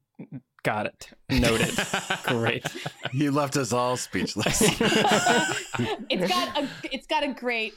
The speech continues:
Speaker 4: ending as well. And, uh, yeah, sound is really interesting and funny, and the performances are great. Um, anyway, if you just like girls doing chaos, which who doesn't? Um,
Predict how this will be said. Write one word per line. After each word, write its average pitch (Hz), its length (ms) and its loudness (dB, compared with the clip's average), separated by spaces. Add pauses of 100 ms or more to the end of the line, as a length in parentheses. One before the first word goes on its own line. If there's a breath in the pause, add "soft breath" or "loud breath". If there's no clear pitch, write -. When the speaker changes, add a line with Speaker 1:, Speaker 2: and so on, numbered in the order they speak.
Speaker 4:
ending 190 580 -2
as 180 280 -2
well. 156 540 -2
And, 175 400 -4
uh, 185 220 -6
yeah, - 260 -6 (160)
sound 190 300 -2
is 190 140 -6
really 170 240 0
interesting 180 480 -4
and 175 120 -2
funny, 165 320 -2
and 170 80 0
the 180 60 -4
performances 175 720 -4
are 170 440 -2 (100)
great. 170 560 -4 (320 soft breath)
Um, - 280 -4
anyway, 123 420 -4
if 180 200 -6
you 190 100 -6
just - 200 -8
like 170 200 -4 (440)
girls 233 420 -2
doing 202 300 0
chaos, 208 800 -2 (280)
which 202 160 -4
who 214 100 0
doesn't? 208 680 -4
Um, 139 720 -2